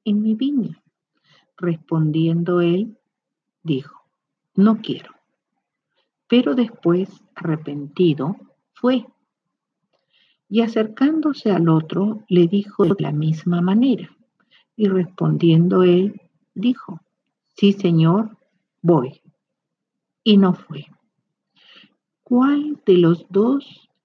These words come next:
hizo la voluntad de su padre?" Dijeron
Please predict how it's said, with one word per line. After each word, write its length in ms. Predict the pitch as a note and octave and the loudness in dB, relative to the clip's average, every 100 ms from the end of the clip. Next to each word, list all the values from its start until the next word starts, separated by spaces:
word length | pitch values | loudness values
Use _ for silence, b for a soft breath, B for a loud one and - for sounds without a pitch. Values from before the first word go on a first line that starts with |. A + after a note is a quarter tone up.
| - | -4
hizo 400 | G#3+ A#3 - A3+ | -2 -2 -4 -2
la 160 | G#3+ | -2
voluntad 640 | F3 D#3+ D#3 D#3 D3 E3+ E3+ | -2 -4 -4 -4 -4 -6 -4
de 100 | E3 | -6
su 160 | - | -8
padre?" 640 | D#3+ - F#3 E3+ - - _ _ _ _ _ _ _ _ b b b _ - | -10 -6 -6 -8 -16 -20 _ _ _ _ _ _ _ _ b b b _ -6
Dijeron 720 | A#3 - C#4+ A#3+ G3+ C4 | -6 0 2 2 2 -2